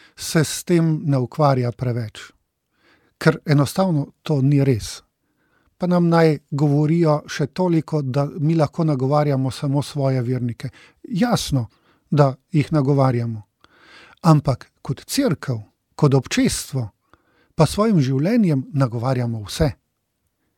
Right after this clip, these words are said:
Ker je nemogoče, da, eh, en kristjan, ki živi svoje krščanstvo iskreno, pošteno,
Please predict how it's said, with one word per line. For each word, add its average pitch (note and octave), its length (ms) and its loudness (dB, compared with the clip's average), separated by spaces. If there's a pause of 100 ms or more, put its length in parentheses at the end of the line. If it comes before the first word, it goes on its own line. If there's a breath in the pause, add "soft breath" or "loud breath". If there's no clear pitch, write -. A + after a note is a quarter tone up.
(140)
Ker C#3+ 140 0
je C#3 160 4
nemogoče, D#3 640 0 (600 soft breath)
da, C#3+ 260 2
eh, D#3+ 880 -6
en D#3 160 2
kristjan, D#3+ 560 0
ki D3 240 -2
živi F3 300 2
svoje F#3+ 340 0
krščanstvo D#3 880 -4 (260 loud breath)
iskreno, E3 680 0
pošteno, D#3+ 720 -4